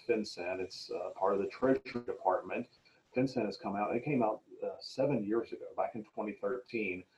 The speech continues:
and issued guidance on virtual currency exchanges. Now, FinCEN governs and regulates money services businesses. I think money transmitters, people who exchange currency one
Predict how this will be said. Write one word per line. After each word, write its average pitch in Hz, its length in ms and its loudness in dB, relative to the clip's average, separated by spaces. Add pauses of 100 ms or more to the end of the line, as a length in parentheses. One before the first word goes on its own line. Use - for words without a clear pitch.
(180)
and 101 160 -2
issued 101 400 -2
guidance - 680 0 (440)
on 95 320 2
virtual 98 420 0
currency 95 400 -2
exchanges. - 760 -6
Now, - 80 -12 (100)
FinCEN 120 540 2 (380)
governs 110 580 6
and 95 180 -2
regulates 101 720 2
money 104 420 0
services 104 920 0 (120)
businesses. - 840 0 (360)
I 98 60 -10 (100)
think 110 220 -2
money 110 300 4
transmitters, 95 760 -2
people 110 260 2
who 98 140 2
exchange 101 560 0
currency 98 380 -2
one 92 260 0